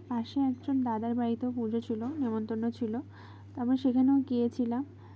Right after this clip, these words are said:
সেখানেও দেখলাম সত্যি অসাধারণ সাজিয়েছে দাদারাও। আহ, সমস্ত ভোগের আয়োজন করা হয়েছিল, খুবই সুন্দর ব্যবস্থা ছিল।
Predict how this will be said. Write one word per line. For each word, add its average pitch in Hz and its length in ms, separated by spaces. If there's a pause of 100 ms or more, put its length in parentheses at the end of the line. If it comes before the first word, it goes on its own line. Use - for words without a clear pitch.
(280)
সেখানেও 269 380
দেখলাম 254 460
সত্যি 247 480
অসাধারণ 247 680
সাজিয়েছে 233 640
দাদারাও। 226 480
আহ, 233 1400
সমস্ত 247 360
ভোগের 247 440
আয়োজন 226 440
করা 233 280
হয়েছিল, 240 500 (120)
খুবই 330 280
সুন্দর 240 400
ব্যবস্থা 226 460
ছিল। 247 300